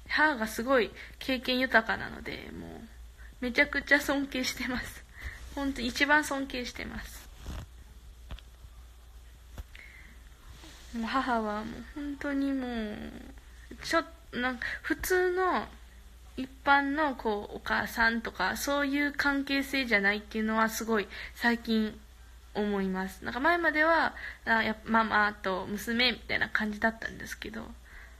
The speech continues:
ぱり私もこう、年を重ねていくにつれて、やっぱり考え方も変わったりとかするのを、こう、何でも聞いてくれるので。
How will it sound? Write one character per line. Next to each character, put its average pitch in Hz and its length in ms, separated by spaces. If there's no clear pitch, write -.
ぱ 247 120
り 226 160
私 233 420
も 220 220
こ 220 120
う、 220 40
年 220 340
を 196 140
重 220 220
ね 208 140
て 202 160
い 202 60
く 202 120
に 202 100
つ 202 100
れ 190 80
て、 175 180
や 180 100
っ 190 40
ぱ - 120
り 185 140
考 - 180
え 196 120
方 202 260
も 190 160
変 214 100
わ 190 80
っ 185 120
た - 60
り - 100
と - 120
か - 160
す - 160
る 233 120
の 233 340
を、 - 80
こ 220 160
う、 214 40
何 320 240
で 554 100
も 339 140
聞 240 160
い 220 60
て 214 120
く 240 100
れ 220 120
る 214 140
の - 120
で。 - 240